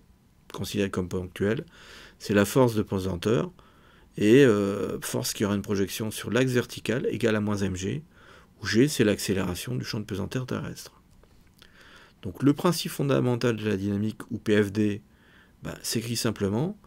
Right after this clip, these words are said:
accélération, donc dérivée deuxième par rapport au temps de Z de T, égale moins G, quel que soit T appartenant à zéro, euh, T indice grand F.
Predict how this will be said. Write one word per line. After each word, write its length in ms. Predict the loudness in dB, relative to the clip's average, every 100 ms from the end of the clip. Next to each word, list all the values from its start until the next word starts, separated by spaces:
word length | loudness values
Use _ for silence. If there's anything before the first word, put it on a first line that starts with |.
| -20 -20 _ 0
accélération, 840 | 2 4 2 4 0 -2 -6 -6
donc 280 | -4 -4 0
dérivée 320 | 2 2 2
deuxième 580 | 2 0 2 2 2 -4 -8 -14
par 120 | -8 -6
rapport 200 | -2 -2
au 60 |
temps 180 | -2 -4
de 100 | -2
Z 180 | -2 -2
de 120 | -2
T, 280 | -2 -4 -4
égale 220 | -6 -4 -2
moins 200 | 0 -2
G, 280 | -2 -4 -6 -16 -20 -20 -20 -10 -2
quel 160 | 0
que 100 | 0
soit 180 | 0 0
T 140 | 4
appartenant 720 | 4 2 -2 -2 0 2 2 2
à 80 |
zéro, 520 | 2 2 4 4 6 4
euh, 120 | 2
T 220 | 2 2
indice 360 | 2 0 -6 -8
grand 240 | -6 -2
F. 380 | -2 -4 -12